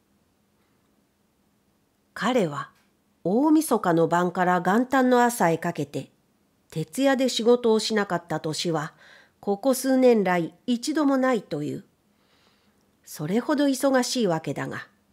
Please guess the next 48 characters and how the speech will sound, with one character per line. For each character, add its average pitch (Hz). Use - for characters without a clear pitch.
し -
か 165
し 160
ま 147
た、 185
そ -
れ 247
ほ 269
ど 269
仕 254
事 254
に 247
か 247
け 240
る 214
と 185
熱 240
心 185
な 156
男 196
な 175
の 135
だ。 -
だ 156
か 151
ら 127
仕 -
事 233
以 226
外 170
の 147
こ 170
と 190
は 165
何 285
一 277
つ -
考 208
え 214
よ 208
う -
と 156
し 180
な 190
い 180
し、 -
ま 151
た 185